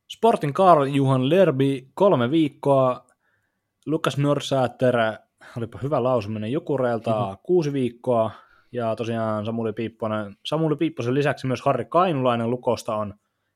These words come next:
Speaker 1: poissa tuohon maaottelutaukoon asti, niin kuin myös Kalpan kapteeni Tuomas Kiiskinen.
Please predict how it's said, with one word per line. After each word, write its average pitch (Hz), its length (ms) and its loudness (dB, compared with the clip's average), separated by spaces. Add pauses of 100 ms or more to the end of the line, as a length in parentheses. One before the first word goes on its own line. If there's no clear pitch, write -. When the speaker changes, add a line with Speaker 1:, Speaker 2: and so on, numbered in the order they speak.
(160)
Speaker 1:
poissa 113 280 -4
tuohon 104 180 -6
maaottelutaukoon 107 920 -2
asti, 139 500 -6 (540)
niin 160 120 -6
kuin 143 100 -6
myös 135 120 -4
Kalpan 131 360 -2
kapteeni 117 420 -4
Tuomas 110 260 -2
Kiiskinen. 107 720 -6